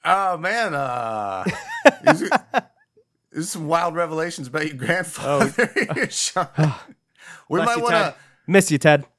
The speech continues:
Speaker 1: We might, uh, we might put a pin in this and have to do a deeper dive on this at some point. Um,
Speaker 2: Oh.
Speaker 1: until
Speaker 2: Don't know
Speaker 1: that
Speaker 2: about
Speaker 1: point,
Speaker 2: that. <laughs>
Speaker 1: until that point, uh, I don't know. I don't got anything else. I, I thought I'd end with a poignant question. Um,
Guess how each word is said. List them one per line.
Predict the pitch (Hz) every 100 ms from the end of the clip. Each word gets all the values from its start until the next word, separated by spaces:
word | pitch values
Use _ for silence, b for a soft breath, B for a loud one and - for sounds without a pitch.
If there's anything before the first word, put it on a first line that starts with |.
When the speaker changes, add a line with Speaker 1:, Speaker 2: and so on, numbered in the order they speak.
| _ _
Speaker 1:
We | 147 147
might, | 160 156
uh, | 151 143
we | 143
might | 156 156
put | 160
a |
pin | 135 165 143
in | 120
this | 107 -
and | 110
have | 117
to | 113
do | 120
a | 117
deeper | 123 127 110
dive | 117 120 104
on | 101
this | 101 -
at |
some | - 120 107
point. | 127 107 85 _ _ _ _ -
Um, | 107
Speaker 2:
Oh. | 113 95 87 _ _ _ _ _
Speaker 1:
until | 185 233 339 440
Speaker 2:
Don't |
know | 480
Speaker 1:
that | 135
Speaker 2:
about | 127 120
Speaker 1:
point, | 147 127 -
Speaker 2:
that. | 139 - -
<laughs> | - -
Speaker 1:
until | 120 185 240
that | 156 95
point, | - 87 78 - _ 98
uh, | 101 98 92 92 90 90 90 90 90 90 - _ _ _ _ -
I |
don't | 240
know. | 285
I | 165
don't | 185 202
got | 208
anything | 202 202 202 196
else. | 190 135
I, | 110 107
I | 113
thought | - 135
I'd | 131
end | 127 127
with | 127
a | 113
poignant | _ 131 127 110 -
question. | 127 117 - 85 80 _ _ _ _ _ _ -
Um, | 101 95 95 101